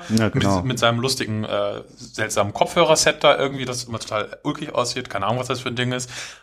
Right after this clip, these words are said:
Speaker 2: Würde nicht nach so langer Zeit trotzdem sich was verändern, obwohl er kein Mitglied ist, wenn der jetzt weg wäre?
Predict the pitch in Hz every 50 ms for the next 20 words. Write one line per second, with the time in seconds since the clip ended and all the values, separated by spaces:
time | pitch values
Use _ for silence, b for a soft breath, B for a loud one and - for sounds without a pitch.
0 | B B B B B B _ _ _ _ _ _ _ _ _ _ _ _ _ _
1 | _ _ - _ - 120 110 113 120 160 214 233 214 220 214 185 160 - - 123
2 | 170 190 185 175 175 160 160 - - 113 156 170 - - - - - - - -
3 | 208 185 170 175 - - 165 - - - 113 - 107 107 117 143 180 190 190 190
4 | 131 113 110 135 185 220 214 - 131 117 120 135 - - 180 175 - - - -
5 | - 123 131 131 135 127 117 117 - - - - - 127 131 151 196 247 277 277